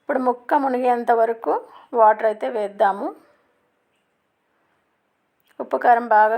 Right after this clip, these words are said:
కలిపేశాను. ఒక మూడు గ్లాసుల వాటర్ అయితే వేస్తాను. వాటర్ వేసి ఒకసారి మళ్ళీ కలిపేద్దాము. కలిపేసి నేను ఒక పది నుంచి పన్నెండు విజిల్స్ అయితే పెట్టాను. కూర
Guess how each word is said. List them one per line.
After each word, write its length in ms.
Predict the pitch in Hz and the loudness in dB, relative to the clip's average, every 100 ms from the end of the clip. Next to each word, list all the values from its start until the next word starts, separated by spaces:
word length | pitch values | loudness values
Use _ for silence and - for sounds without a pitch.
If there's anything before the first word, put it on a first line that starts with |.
| 233 | -4
కలిపేశాను. 680 | 202 202 214 - 202 190 311 466 _ _ _ _ _ _ _ _ _ _ _ _ _ _ _ _ _ _ _ _ _ _ 214 | -6 -4 -6 -4 -4 -4 -8 -10 _ _ _ _ _ _ _ _ _ _ _ _ _ _ _ _ _ _ _ _ _ _ -4
ఒక 100 | 262 | -2
మూడు 200 | 254 262 240 | 0 0 2
గ్లాసుల 340 | 247 247 294 269 | 4 4 2 4
వాటర్ 260 | 226 220 226 | 4 4 -2
అయితే 160 | 220 247 | -4 -6
వేస్తాను. 520 | 226 226 - 233 208 302 - 247 | -6 -10 -2 -2 -2 -8 -6 -2
వాటర్ 280 | 226 226 233 | -2 -2 -4
వేసి 140 | 240 | -4
ఒకసారి 280 | 240 - 233 226 | -6 -4 -4 -4
మళ్ళీ 200 | 208 226 233 | -4 -4 -2
కలిపేద్దాము. 640 | 208 - 208 202 202 - 392 _ _ - - - _ - | -2 -4 -4 -2 -2 -4 -12 _ _ -20 -20 -20 _ -2
కలిపేసి 460 | 233 240 247 254 359 330 | -2 0 -2 -2 -4 -2
నేను 180 | 254 240 | 0 0
ఒక 120 | 247 247 | 0 4
పది 220 | 262 247 285 285 | 4 4 -2 -2
నుంచి 360 | 262 262 370 508 - - | -4 -6 -6 -6 -8 2
పన్నెండు 420 | 254 247 254 262 262 | 2 2 -2 -2 -4
విజిల్స్ 380 | 254 226 277 277 269 | -6 -6 -6 0 0
అయితే 160 | 262 254 | 0 -4
పెట్టాను. 580 | 226 - - 233 208 269 466 - - - - - - | -6 -8 0 0 2 -2 -6 -10 -20 -20 -20 -18 -2
కూర 180 | 233 | 2